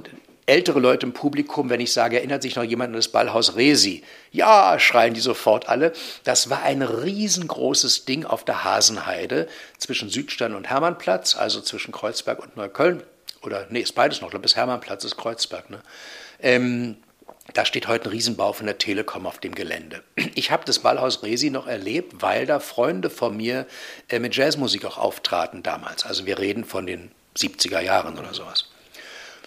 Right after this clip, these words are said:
Und das Resi war so besonders, weil man in diesem Lokal mit Rohrpost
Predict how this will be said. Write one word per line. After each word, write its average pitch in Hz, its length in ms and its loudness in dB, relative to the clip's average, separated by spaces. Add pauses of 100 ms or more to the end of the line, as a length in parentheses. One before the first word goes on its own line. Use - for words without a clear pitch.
(180)
Und 127 400 4
das - 200 4
Resi 147 380 6
war 104 120 4
so 107 140 0
besonders, 113 800 2
weil 101 240 2
man 143 220 -4
in 107 220 -8
diesem 127 340 -6
Lokal 113 480 -2
mit 113 160 -6
Rohrpost - 840 0